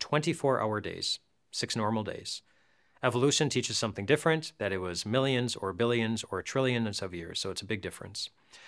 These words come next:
The method of creation, the Bible teaches that God spoke, and there it was. So it was God's powerful word. Theory of evolution, it was, it was chance, something, something from nothing.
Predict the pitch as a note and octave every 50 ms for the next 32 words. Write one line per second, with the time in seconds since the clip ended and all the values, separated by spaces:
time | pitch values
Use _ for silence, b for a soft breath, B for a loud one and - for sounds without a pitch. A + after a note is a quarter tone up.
0 | B B B B A#2 B2+ F3+ F#3+ - - G#2+ F#2+ - - - F2+ E2 D#2+ D#2 -
1 | - - F#2+ G2 - A2 A2+ A2+ A2 A2 - A#2 A2+ - A#2+ A2 G#2 - - G2+
2 | G2+ G2 - - - A2 G#2 G2 G2 - - - - - - C#3 D#3+ G3 - -
3 | - _ _ _ _ _ _ _ - - F#2+ F#2 G2 G2+ G2 F2+ F2 F2+ G#2 -
4 | - - _ - - G2+ F#2 F#2+ - - G#2+ G#2+ - - - A#2+ A2+ A#2+ A2 -
5 | A#2+ G#2+ F#2+ F2+ F2 F#2 G2 - _ b b b b b b b b b b b
6 | - - C3 C3 C3+ C3 A#2 B2+ B2+ A#2+ A#2 C3 D3 D3 - F3+ F#3 F#3+ E3+ -
7 | - _ - - G2 G2 F#2+ F2+ - - - - - G2+ G#2 - - - - G#2
8 | E2 - - - - - - _ _ _ - - - C3+ C3 - C3 B2+ B2 A#2+
9 | A#2 A2+ A2 - - - - C3 A#2+ - B2 A#2 A2 - A2 F#2+ F#2 F2 - -
10 | - G2+